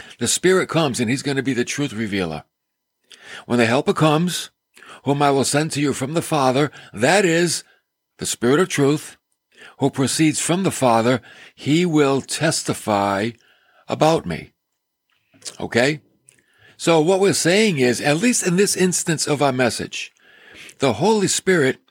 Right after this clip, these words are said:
is the advocate, the helper for the disciples in writing scripture,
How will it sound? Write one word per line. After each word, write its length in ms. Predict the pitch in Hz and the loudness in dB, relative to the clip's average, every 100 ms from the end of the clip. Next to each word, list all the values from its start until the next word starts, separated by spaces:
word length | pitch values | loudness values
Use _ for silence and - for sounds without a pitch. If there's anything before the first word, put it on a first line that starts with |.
| _ | _
is 160 | 139 - | -6 -4
the 180 | 139 - | -6 -4
advocate, 720 | 131 151 131 117 110 117 - _ _ _ _ - | -2 -2 -2 -4 0 0 -2 _ _ _ _ -2
the 100 | 127 | 0
helper 680 | 196 190 185 113 123 175 - _ _ _ _ _ _ _ _ _ _ _ _ | 2 0 0 0 0 -2 -6 _ _ _ _ _ _ _ _ _ _ _ _
for 600 | - 143 139 127 113 104 _ _ - | -2 2 4 4 2 -2 _ _ -8
the 80 | 127 | -4
disciples 920 | 135 - 117 104 120 156 196 - - _ _ _ _ _ - | -2 0 0 0 0 0 -2 -8 -12 _ _ _ _ _ -8
in 140 | 113 | -2
writing 260 | 113 127 160 | 0 0 -2
scripture, 500 | - 123 - 123 | -2 -4 -2 -6